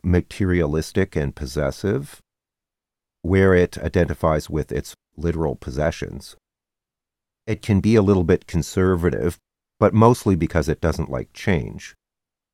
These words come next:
It can be very stubborn, which is another manifestation of the desire not to change. And so it can have opinions and beliefs that stay the same for very long periods of time.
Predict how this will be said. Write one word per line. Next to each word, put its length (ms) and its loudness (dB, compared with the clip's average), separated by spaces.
It 100 -6
can 160 4
be 120 4
very 240 0
stubborn, 680 -2
which 200 4
is 160 0
another 300 2
manifestation 920 -4
of 200 -6
the 80 -6
desire 640 -6
not 300 -4
to 80 -10
change. 800 -6
And 160 0
so 300 6
it 120 4
can 180 -6
have 360 0
opinions 800 0
and 180 -4
beliefs 460 -2
that 260 -4
stay 360 0
the 120 -4
same 380 -2
for 160 -6
very 340 -4
long 240 -4
periods 460 -6
of 100 -16
time. 560 -4